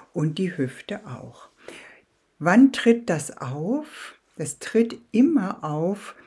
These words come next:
zu Zeiten starker hormoneller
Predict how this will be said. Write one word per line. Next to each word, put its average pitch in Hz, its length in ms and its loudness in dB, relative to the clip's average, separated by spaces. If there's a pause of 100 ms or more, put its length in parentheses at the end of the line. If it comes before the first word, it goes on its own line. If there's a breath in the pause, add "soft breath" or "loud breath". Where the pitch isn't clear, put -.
(120)
zu 170 260 -8
Zeiten 185 600 -4
starker 170 640 -6
hormoneller 160 1000 0